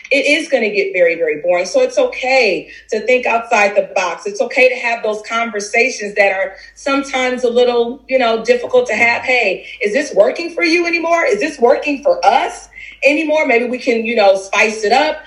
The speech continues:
Maybe different rooms, different locations, different, you know, positions." We have to do that because if you've been married for a long time,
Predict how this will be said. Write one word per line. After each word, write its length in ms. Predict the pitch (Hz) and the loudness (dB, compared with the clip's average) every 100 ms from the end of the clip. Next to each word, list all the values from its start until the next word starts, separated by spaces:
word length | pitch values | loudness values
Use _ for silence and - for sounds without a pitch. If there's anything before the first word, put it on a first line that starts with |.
| - - | -20 0
Maybe 340 | 196 220 - - | 0 0 -8 -4
different 340 | 202 170 170 | -2 -2 -2
rooms, 440 | 285 330 320 277 | 0 2 0 -2
different 520 | 220 214 208 190 190 180 | -2 -2 0 -2 0 2
locations, 800 | 175 180 277 160 - 294 285 - | 2 4 0 0 -2 -2 -2 0
different, 540 | 220 220 202 196 180 - - - | 0 2 0 -2 -2 -10 -20 -6
you 100 | 214 | 2
know, 240 | 202 175 180 | 4 4 2
positions." 720 | 196 175 330 349 320 311 294 - _ | -4 -2 0 0 -4 -4 -6 -12 _
We 200 | 254 277 | -4 -2
have 380 | 233 226 294 - | 0 -2 -2 -6
to 160 | 311 220 | -8 -6
do 240 | 233 285 | -4 0
that 300 | 208 202 185 - | 2 0 -2 -8
because 340 | 220 269 226 | -4 -2 0
if 120 | 220 | 0
you've 160 | 233 320 | -2 -2
been 240 | 269 226 | -2 0
married 360 | 208 240 247 - | 0 0 0 -2
for 120 | 214 | 4
a 60 | 202 | 4
long 280 | 196 196 190 | 6 2 -2
time, 480 | 226 233 196 165 | -4 -2 -2 -4